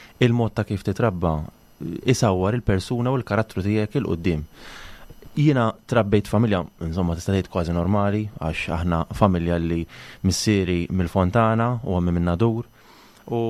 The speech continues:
trabbejt f'ambjent pjuttost normali, ġifieri.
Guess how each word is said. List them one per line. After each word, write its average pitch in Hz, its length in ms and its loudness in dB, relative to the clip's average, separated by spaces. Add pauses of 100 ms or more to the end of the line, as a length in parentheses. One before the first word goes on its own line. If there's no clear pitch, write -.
(680)
trabbejt 107 420 4
f'ambjent 110 1120 0 (220)
pjuttost 113 560 2
normali, 87 480 0
ġifieri. 85 380 -8